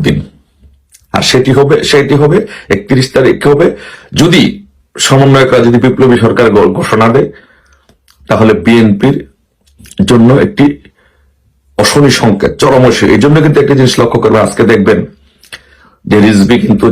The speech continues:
জামাতের বিরুদ্ধে স্টেটমেন্ট দিয়েছে। রক্কাটা বাহিনী, পাকাটা বাহিনী, চাপাতি বাহিনী হিসেবে জামাতকে আখ্যায়িত করেছে। তার মানে হচ্ছে, জামাত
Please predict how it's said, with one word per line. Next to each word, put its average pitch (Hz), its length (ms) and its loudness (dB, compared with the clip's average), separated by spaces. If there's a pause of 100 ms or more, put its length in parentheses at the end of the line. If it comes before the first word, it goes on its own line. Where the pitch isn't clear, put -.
জামাতের 107 440 -2
বিরুদ্ধে 101 320 0
স্টেটমেন্ট - 460 -2
দিয়েছে। 80 260 -2 (920)
রক্কাটা - 460 -2
বাহিনী, 92 320 2 (1200)
পাকাটা 101 440 -2
বাহিনী, 92 220 0 (100)
চাপাতি 101 360 0
বাহিনী 90 280 0
হিসেবে 101 200 0 (160)
জামাতকে 95 360 -2
আখ্যায়িত - 360 -4
করেছে। 90 260 -2 (600)
তার 85 200 -2
মানে 98 180 0
হচ্ছে, 120 180 0 (160)
জামাত 98 340 0